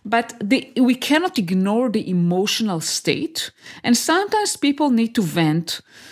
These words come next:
i-, when it all becomes around venting or around, you know, uh, the emotional side. If I,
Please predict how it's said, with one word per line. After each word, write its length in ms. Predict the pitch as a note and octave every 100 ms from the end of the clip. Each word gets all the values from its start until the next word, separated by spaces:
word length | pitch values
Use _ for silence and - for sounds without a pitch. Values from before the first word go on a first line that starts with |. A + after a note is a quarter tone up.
| - - _ _ _ _ _ _ _ _ _ _ _ -
i-, 200 | G3 -
when 180 | F#3+ F#3+
it 120 | F3+ F#3
all 220 | G3 G#3+
becomes 460 | A3+ A3 G#3+ G3+ G3
around 360 | F3+ E3+ E3 D3
venting 560 | F#3+ C#4+ C4+ C4 A#3
or 340 | F#3+ E3+ E3 -
around, 400 | F3+ F3 F3 E3+
you 100 | E3+
know, 320 | E3+ E3 D#3+ -
uh, 540 | E3+ D#3+ D#3 D3+ D3
the 160 | D3 D#3+
emotional 480 | E3+ A3+ - C#4+ C#4+
side. 520 | - E4 G4 G4 F#4 - - _ _ -
If 300 | C#4+ F4+ -
I, 340 | D#4+ C#4+ -